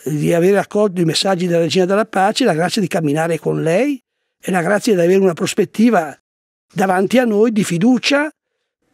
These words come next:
e, ed è anche l'appello a tutti i nostri ascoltatori a partecipare personalmente alla consacrazione di domani. Poi alla fine di questa trasmissione,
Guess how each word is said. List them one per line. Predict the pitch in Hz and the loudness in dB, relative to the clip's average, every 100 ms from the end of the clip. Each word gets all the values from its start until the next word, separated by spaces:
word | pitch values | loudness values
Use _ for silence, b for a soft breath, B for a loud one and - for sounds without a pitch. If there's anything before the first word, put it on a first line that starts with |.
| - | -2
e, | 196 202 202 - | 2 2 -2 -10
ed | - 170 165 | -8 -4 0
è | 208 190 185 | 2 2 2
anche | 180 180 - 165 | 0 0 0 -2
l'appello | 160 147 _ 240 240 175 160 | -2 -8 _ 0 0 2 0
a | 143 | -2
tutti | - 208 226 214 | -2 -2 -2 0
i | |
nostri | 170 170 175 | 0 0 0
ascoltatori | 151 170 156 - - 226 262 208 | -2 -4 -4 -6 -2 0 0 0
a | |
partecipare | 143 147 - - 165 175 151 | -4 -10 -8 -6 -2 0 0
personalmente | 165 - 170 165 151 165 208 220 - 247 277 - _ _ _ _ _ _ _ | -2 0 0 0 2 2 2 0 -2 -2 -4 -10 _ _ _ _ _ _ _
alla | - 160 160 | -6 -4 -2
consacrazione | - - 165 170 - 175 | -2 -2 -2 -2 0 2
di | 165 | 2
domani. | 156 175 196 185 196 233 | 2 2 2 2 0 0
Poi | - 156 147 131 _ _ _ _ | -2 -2 -2 -6 _ _ _ _
alla | - 139 147 | -8 -6 -4
fine | - 190 185 165 151 143 139 135 | 0 2 2 4 4 2 -2 -6
di | 131 | -6
questa | 160 147 135 | -4 -4 -6
trasmissione, | - 139 131 - 185 202 175 156 135 - | -6 -4 -2 -2 0 0 0 -2 -6 -10